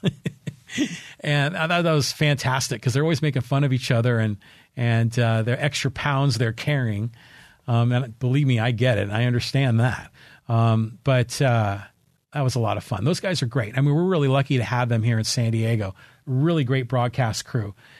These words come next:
Um, I mean, I, I was disappointed when we lost Matt Vasgersian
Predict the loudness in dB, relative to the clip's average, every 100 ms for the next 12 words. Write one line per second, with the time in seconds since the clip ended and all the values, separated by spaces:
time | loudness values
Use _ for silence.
0 | _ -2 0 2 0 -4 -10 _ _ -4
1 | 0 0 0 0 0 2 0 -2 -4 0
2 | 2 2 2 2 2 0 -4 0 0 0
3 | -2 -4 -2 0 0 -2 -6